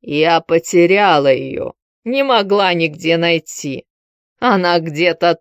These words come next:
там. Неопределённо махнув рукой, она повалилась на кровать и через минуту уже снова спала крепким сном.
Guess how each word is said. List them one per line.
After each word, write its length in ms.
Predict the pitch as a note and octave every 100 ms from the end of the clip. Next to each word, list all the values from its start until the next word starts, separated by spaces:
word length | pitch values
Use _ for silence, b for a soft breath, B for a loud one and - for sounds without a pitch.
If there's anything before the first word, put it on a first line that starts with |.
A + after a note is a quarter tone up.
| -
там. 500 | A#3 G3 D#3 C#3+ C#3+ _ _ _ _ _ _ _ _ _ _ -
Неопределённо 880 | E3+ D#3+ D#3 D#3+ E3 D#3 G3 G3+
махнув 500 | D#3+ D#3+ - F#3+ G3
рукой, 520 | - - - B3 B3+ _ _ _ _ -
она 300 | F3+ G#3 C#4
повалилась 680 | G#3 F#3+ F#3+ A3+ A3 -
на 120 | F3
кровать 580 | E3 E3 D#3 G#3+ B3+ - b b b
и 100 | -
через 360 | - - F#3+ D#3+
минуту 600 | D#3+ D3+ E3+ C#4 - C4+ -
уже 220 | A#3 B3
снова 520 | - - F#3+ G3 F#3
спала 480 | F3+ - D#3+ D#3+ E3+
крепким 560 | - D#3 E3 - D#3
сном. 480 | D3 - D#3+ D3 D3